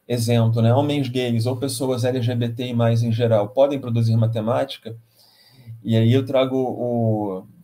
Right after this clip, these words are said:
outro filme, né, são três filmes que foram produzidos ou que foram, foram, é, colocados em cartaz nos últimos dez anos. Então são filmes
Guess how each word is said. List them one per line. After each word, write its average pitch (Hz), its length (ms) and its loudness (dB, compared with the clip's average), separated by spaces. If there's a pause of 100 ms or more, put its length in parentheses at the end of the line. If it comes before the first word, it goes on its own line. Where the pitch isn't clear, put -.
outro 127 260 -4
filme, 160 340 -4
né, 127 100 -2
são 139 160 -6
três 175 220 -4
filmes 165 300 -6
que - 100 -20
foram 156 180 0
produzidos 147 600 -2
ou 113 240 -4
que 117 80 -18
foram, 123 320 -4 (500)
foram, 110 840 2 (400)
é, 104 200 -4
colocados 120 460 0
em 127 100 -4
cartaz 123 380 2
nos 131 160 -2
últimos 135 320 -4
dez 135 260 2
anos. 113 300 0
Então 117 200 -2
são 117 140 -6
filmes 139 300 -6